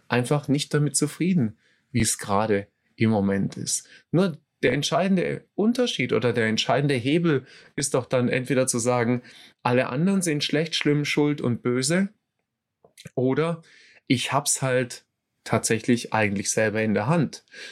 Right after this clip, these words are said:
Und vielleicht, obwohl ich selber in der Hand hab, kann ich's grad im Moment nicht lösen. Das mag ja auch sein, ja. Aber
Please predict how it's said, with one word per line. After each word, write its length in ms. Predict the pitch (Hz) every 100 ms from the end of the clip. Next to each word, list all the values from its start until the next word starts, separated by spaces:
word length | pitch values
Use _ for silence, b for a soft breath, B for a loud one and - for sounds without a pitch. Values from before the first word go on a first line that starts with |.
| B
Und 200 | 151 131
vielleicht, 580 | - 127 131 131 - - _ _ _ _ _ _ - -
obwohl 320 | 113 139 208
ich 120 | 185
selber 280 | 147 120 123
in 100 | 113
der 120 | 110
Hand 240 | 110 113
hab, 200 | 147 143
kann 200 | - 147
ich's 180 | 131 -
grad 240 | - 110 110
im 100 | 110
Moment 340 | 110 107 -
nicht 160 | 101 139
lösen. 400 | 185 202 117 -
Das 140 | 117
mag 200 | 190 214
ja 80 | 247
auch 140 | 262 349
sein, 380 | - - 117 - -
ja. 280 | 123 170 B B B B B
Aber 380 | 131 131 131 120